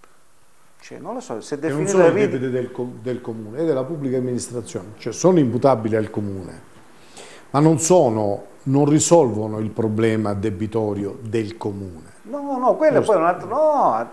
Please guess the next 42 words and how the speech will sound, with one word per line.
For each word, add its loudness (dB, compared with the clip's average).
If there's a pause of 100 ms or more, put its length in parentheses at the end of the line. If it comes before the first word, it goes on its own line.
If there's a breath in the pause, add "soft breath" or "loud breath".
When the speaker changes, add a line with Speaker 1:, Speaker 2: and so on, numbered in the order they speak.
(140)
Speaker 1:
no, -12 (360 soft breath)
stiamo -8
parlando -2
del -8
pagamento -2
dei -2
fornitori, 0
cioè -2
è 2
Speaker 2:
Perfetto. 0
Speaker 1:
do-, -6
il 4
decreto 2
trentacinque, -4
anno -4
duemiladodici -4 (280 soft breath)
e -12
duemilatredici. -6
Sono -8
Speaker 2:
Se -6
Speaker 1:
state 4
Speaker 2:
sono 4
Speaker 1:
sempre -4 (120)
Speaker 2:
stati 0
messi 0
in 0
bilancio. -2 (640)
Speaker 1:
Questo -8
poi 2
è, 4
anche 2
questo 0
c'è, -2
perché 0
poi 4
spunto 2
anche 4
debiti 2
fuori 0
Speaker 2:
<laughs> 0
Appunto. 6
Speaker 1:
bilancio. 0